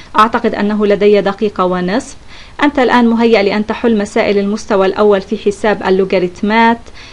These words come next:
لكن دعونا نحل مجموعة أخرى من المسائل. آه، سوف أحل مثالًا خادعًا. ما هو،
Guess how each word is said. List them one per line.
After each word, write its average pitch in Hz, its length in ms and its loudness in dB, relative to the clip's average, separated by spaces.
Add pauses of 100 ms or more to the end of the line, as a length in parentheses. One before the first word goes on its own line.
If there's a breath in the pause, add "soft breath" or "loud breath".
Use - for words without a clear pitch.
(140 loud breath)
لكن 226 360 2
دعونا 208 320 0
نحل 208 320 -2
مجموعة 196 500 -2
أخرى 202 280 -4
من 190 160 -4
المسائل. 214 1000 0 (720 loud breath)
آه، 220 120 4
سوف 277 380 0
أحل 240 540 2
مثالًا 214 500 0
خادعًا. 196 640 0
ما 233 400 2
هو، 214 560 0